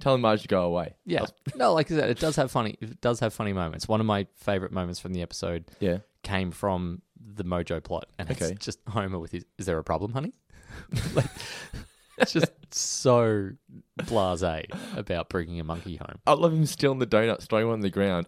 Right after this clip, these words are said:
Speaker 1: "I'm not eating off the ground like
Speaker 2: Yeah.
Speaker 1: an animal." <laughs>
Speaker 2: Yeah. Um, but my biggest thing about the,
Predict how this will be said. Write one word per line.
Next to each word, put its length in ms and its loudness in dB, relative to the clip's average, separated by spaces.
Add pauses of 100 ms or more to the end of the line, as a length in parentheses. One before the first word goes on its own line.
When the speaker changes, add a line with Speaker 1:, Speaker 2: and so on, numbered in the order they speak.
Speaker 1:
"I'm 120 6
not 140 6
eating 200 4
off 80 0
the 80 -4
ground 280 2
like 120 2
Speaker 2:
Yeah. 100 2
Speaker 1:
an 120 0
animal." 420 4 (240)
<laughs> 560 12
Speaker 2:
Yeah. 240 2 (2250)
Um, 480 4 (440)
but 300 -2
my 680 -2
biggest 280 0
thing 160 -4
about 400 -4 (600)
the, 360 -8